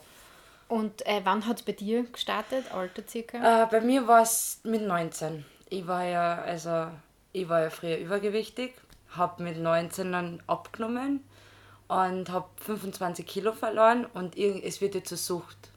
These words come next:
Speaker 2: Also das, und dann startest du in das eine. Also,
Speaker 1: Mhm.
Speaker 2: und geht eben bis jetzt. Mhm.
Speaker 1: Okay. Und neunzehn, ähm, Start einfach, du hast, du warst übergewichtig und hast dich mit deinem Gewicht nicht mehr wohlgefühlt,
Speaker 2: Partner.
Speaker 1: oder?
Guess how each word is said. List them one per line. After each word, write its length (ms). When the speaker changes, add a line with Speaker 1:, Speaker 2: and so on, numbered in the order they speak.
Speaker 2:
Also 320
das, 300
und 180
dann 180
startest 600
du 40
in 140
das 220
eine. 380
Also, 300
Speaker 1:
Mhm. 160
Speaker 2:
und 240
geht 260
eben 180
bis 240
jetzt. 420
Mhm. 100
Speaker 1:
Okay. 220
Und 280
neunzehn, 920
ähm, 580
Start 500
einfach, 300
du 160
hast, 200
du 80
warst 160
übergewichtig 480
und 140
hast 200
dich 60
mit 160
deinem 140
Gewicht 320
nicht 180
mehr 140
wohlgefühlt, 280
Speaker 2:
Partner. 320
Speaker 1:
oder? 120